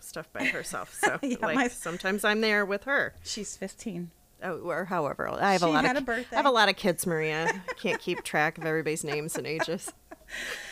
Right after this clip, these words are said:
Speaker 2: Okay, remember the goal is to find a curriculum that's going to fit in your unique situation and allows you to create an effective and enjoyable learning experience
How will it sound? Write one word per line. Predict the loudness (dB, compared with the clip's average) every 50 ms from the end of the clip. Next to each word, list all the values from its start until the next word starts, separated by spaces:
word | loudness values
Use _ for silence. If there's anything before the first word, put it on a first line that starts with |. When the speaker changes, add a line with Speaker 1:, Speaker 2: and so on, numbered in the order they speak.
| -12 -12 -10 -4 0
Speaker 2:
Okay, | 0 2 2 2 2 2
remember | 2 2 2 2 4 4 6 6 6 4 2 0 0
the | 2 2 0
goal | 0 2 2 4 6 6 4 4
is | 4 2 -2 0
to | -2 -2
find | -2 0 0 2 2 2 2
a | 0
curriculum | -2 0 0 0 0 0 0 0 2 2 2
that's | 0 0 -2
going | -2 -2 0 0 2
to | 0 -2
fit | -4 -4 -2 0 0 2 2 0
in | -2 -2 -2
your | 0 0 0
unique | 2 2 2 2 2 2 0 -2
situation | -6 -8 -8 -8 -6 -4 -4 -4 -4 -4 -4 -4 -2 -2 -2 -4 -4 -4
and | -4 -4 -2 0 0 0 0 0
allows | -2 -2 0 2 4 4 4 4 2 0 -2 -4 -6
you | -6 -6
to | -6 -8 -16
create | -14 -10 -8 -4 -2 -2 -2 -2 -2
an | -4 -4 -4
effective | -4 -2 -2 -2 -2 -2 0 -2 0 0 -2 -2
and | -4 -4
enjoyable | -4 -4 -4 -4 -4 -4 -2 0 2 2 2 2 0 -2 -4 -4
learning | -4 -4 -4 -4 -6
experience | -8 -8 -10 -10 -8 -6 -6 -4 -6 -6 -8 -12